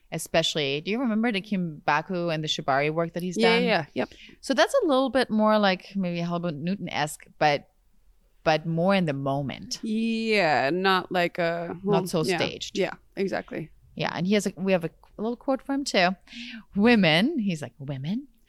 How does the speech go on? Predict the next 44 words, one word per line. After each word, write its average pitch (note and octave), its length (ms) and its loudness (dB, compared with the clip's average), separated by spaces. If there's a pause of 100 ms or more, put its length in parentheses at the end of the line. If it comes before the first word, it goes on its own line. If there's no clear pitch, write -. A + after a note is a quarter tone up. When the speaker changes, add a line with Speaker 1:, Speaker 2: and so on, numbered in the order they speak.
(260)
Speaker 1:
Well, D#3+ 320 4
they're D#3+ 240 2
gods. B2+ 640 -2 (300)
They E3 80 -2
will D#3+ 180 2
always F3 440 4
fascinate D3 520 -2
me. G2+ 220 -8 (400)
"As E3+ 160 -2
for F3 240 0
rope, E3+ 360 2 (200)
I E3 120 0
always E3 380 2
have D#3+ 240 0
it D3+ 140 -6
with C#3 220 -6
me. C3 160 -6 (180)
Even E3+ 200 -4
when D#3 120 -2
I D3 80 -2
forgot C#3+ 380 0
my C#3+ 140 -4
Speaker 2:
<sighs> - 160 -12
Speaker 1:
film, F3+ 420 0
the E3+ 100 -2
rope D#3+ 280 2
is E3 120 -4
always D3+ 320 0
in D3+ 80 -6
my C#3 160 -6
bag. B2 340 -2 (520)
Since F#3 240 0
I F#3 60 4
can't G3 380 2 (100)
tie E3+ 280 2
their E3 140 4
hearts D#3 360 0
up, C#3+ 180 -4 (160)
I - 120 -4
tie C#3+ 260 -2
their D3 160 -2
bodies C3 440 -2
up - 180 -12
instead." - 500 -16